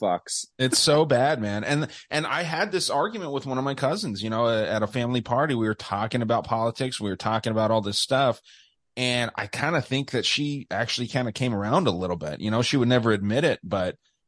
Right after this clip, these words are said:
Speaker 2: um, she got very upset. I didn't, you know, I, I was confident in what I was saying. And, and, you know, I think that maybe she kinda came around a little bit. And I think that's why it's important to have those kind of conversations. On paper,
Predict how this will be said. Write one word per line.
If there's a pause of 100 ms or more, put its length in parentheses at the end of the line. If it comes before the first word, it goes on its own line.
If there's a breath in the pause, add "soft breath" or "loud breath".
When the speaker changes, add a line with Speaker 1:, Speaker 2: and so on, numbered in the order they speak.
(140)
Speaker 2:
um, (280)
she
got
very
upset.
I
didn't,
you
know,
I,
I
was (200)
confident
in
what
I
was
saying.
And,
and, (420)
you
know,
I
think
that
maybe
she
kinda
came
around
a
little
bit.
And
I
think
that's
why
it's
important
to
have
those
kind
of
conversations. (720 soft breath)
On
paper,